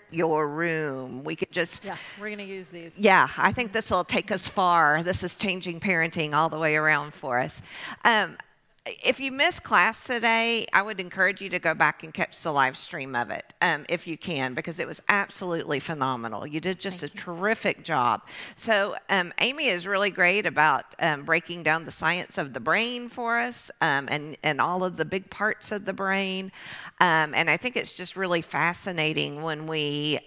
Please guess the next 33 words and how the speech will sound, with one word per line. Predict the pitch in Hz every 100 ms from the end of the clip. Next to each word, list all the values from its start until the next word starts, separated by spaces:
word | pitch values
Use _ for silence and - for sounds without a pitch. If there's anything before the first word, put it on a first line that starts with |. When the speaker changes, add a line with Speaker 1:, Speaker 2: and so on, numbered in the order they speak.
| -
Speaker 1:
um, | 156 139 131 123
when | 127
we | 156
take | 143 - 240
a | 220
minute, | 185 147 139 135 - - - - - _ _ -
especially | 175 - 247 - 240 202
in | - - 180
our, | 160 156 -
our | 165
period | - 202 190 175
of | 139 147
go, | 151 151 156
and | 135
as | 135 -
we're | 156
thinking | 180 165 175
about | 135 135 -
going | 175 165 165
forward | - 180 165 165 156 151 143
and | 139 143
the |
people | - 202 190
that | 165 -
we're | 151
gonna | 165 156
encounter | 143 - 170 156 151
in | 143 143
our | 131
community, | 139 170 156 147 151 143 139 113 170 _ _ - - - - - 180
um, | 170 156 151 -
that | 170 165 -
we | 190 220 220 208